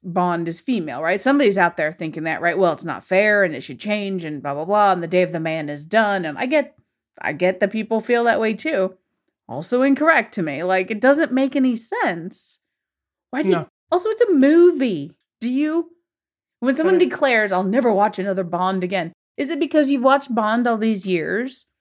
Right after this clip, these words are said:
Speaker 1: and this fictional character who has, throughout the decades, abused women, killed hundreds, if not thousands of people, often for no reason other than to just because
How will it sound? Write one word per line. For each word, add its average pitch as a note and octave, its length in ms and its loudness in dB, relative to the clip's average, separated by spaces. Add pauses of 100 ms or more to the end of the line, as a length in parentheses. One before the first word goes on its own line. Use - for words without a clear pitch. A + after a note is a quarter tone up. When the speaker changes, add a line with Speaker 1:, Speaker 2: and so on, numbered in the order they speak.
(200)
Speaker 1:
and A#3 140 2
this A3 160 0
fictional B3 540 -4
character F#3 560 2
who A3+ 200 0
has, G#3+ 560 -2 (300)
throughout F3+ 460 -2
the B3+ 80 0
decades, F#3+ 760 -2 (240)
abused G3 580 -2
women, G#3 580 0 (160)
killed G3+ 380 2 (120)
hundreds, B3 520 0
if G3 140 -6
not G3 220 -6
thousands A#3 600 2
of A3+ 160 -2
people, G#3 640 -2 (240)
often A#3+ 340 2
for A#3 160 0
no A3+ 140 4
reason G#3 380 0
other G3 200 2
than F#3 280 0
to F3+ 100 -8
just E3+ 260 -6
because E3+ 460 -4